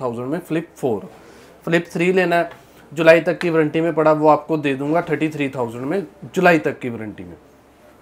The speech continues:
Out warranty लेना है, उनतीस हज़ार रुपये में flip three दे देंगे। एस twenty Ultra मिल जाएगा आपको, हंड्रेड मेगापिक्सल जूमिंग मॉडल है,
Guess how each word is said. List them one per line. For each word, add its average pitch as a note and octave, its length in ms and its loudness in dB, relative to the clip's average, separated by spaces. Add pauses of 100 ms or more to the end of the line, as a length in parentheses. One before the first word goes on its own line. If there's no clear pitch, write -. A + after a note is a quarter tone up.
(280)
Out E3 220 6
warranty F3 320 0
लेना E3 220 4
है, F3+ 60 4
उनतीस D#3+ 340 -2
हज़ार D#3 140 6
रुपये C#3 160 -2
में C#3+ 100 -2
flip C#3+ 240 -6
three C3 160 -4
दे A2+ 140 -6
देंगे। G#2 300 -14 (2750)
एस D#3+ 220 0
twenty E3 300 -2
Ultra D#3 380 0
मिल D3 180 -2
जाएगा C3+ 300 0
आपको, A#2 360 -8 (1400)
हंड्रेड D#3 280 2
मेगापिक्सल D3+ 560 2
जूमिंग C#3+ 380 -6
मॉडल B2+ 300 -4
है, C#3+ 160 -4